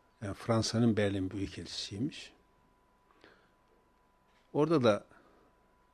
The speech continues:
şöyle başladım. "Allah'ın varlığına ve birliğine inanmayan hiç kimse yoktur." deyince birbirlerine baktılar. Yani birisi itiraz etse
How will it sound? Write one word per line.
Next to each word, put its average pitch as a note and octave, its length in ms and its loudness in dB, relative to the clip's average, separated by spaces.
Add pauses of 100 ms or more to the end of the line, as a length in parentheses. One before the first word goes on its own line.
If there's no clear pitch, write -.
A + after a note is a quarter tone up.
(180)
şöyle A#2+ 400 2
başladım. G#2 520 -6 (1700)
"Allah'ın B2+ 800 4
varlığına A#2+ 760 2
ve G#2+ 200 2
birliğine G#2 520 0
inanmayan G2+ 640 -2
hiç - 240 -10
kimse G#2+ 300 -2
yoktur." - 440 -6 (180)
deyince B2+ 440 -2
birbirlerine G#2+ 520 -2
baktılar. G#2+ 340 -12
Yani G#2+ 140 -6
birisi A2 340 -2
itiraz B2 340 2
etse D3+ 380 -6